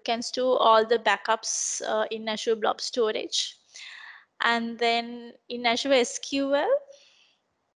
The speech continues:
uh, they have automatic backups, which we don't have to enable. They take, uh,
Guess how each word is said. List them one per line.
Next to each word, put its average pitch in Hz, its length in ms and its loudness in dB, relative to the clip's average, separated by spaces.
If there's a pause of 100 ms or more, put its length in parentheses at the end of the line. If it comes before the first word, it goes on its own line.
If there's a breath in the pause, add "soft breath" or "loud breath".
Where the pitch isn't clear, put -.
(580)
uh, 233 200 4
they 240 200 8
have 302 280 2 (140)
automatic 240 600 0
backups, - 460 -6
which - 320 -6
we 226 140 -8
don't 226 200 -2
have 226 260 -2
to - 140 -4
enable. 214 500 -6 (840 loud breath)
They 262 240 6 (100)
take, 254 340 2 (420)
uh, 208 520 0